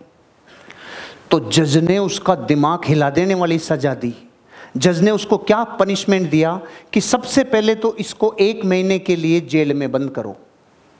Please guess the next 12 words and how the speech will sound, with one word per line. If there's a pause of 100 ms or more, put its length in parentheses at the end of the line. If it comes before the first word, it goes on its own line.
(720)
और
वहाँ
से
निकाल
के (100)
एक
महीने
तक
fridge
में
बंद
करो।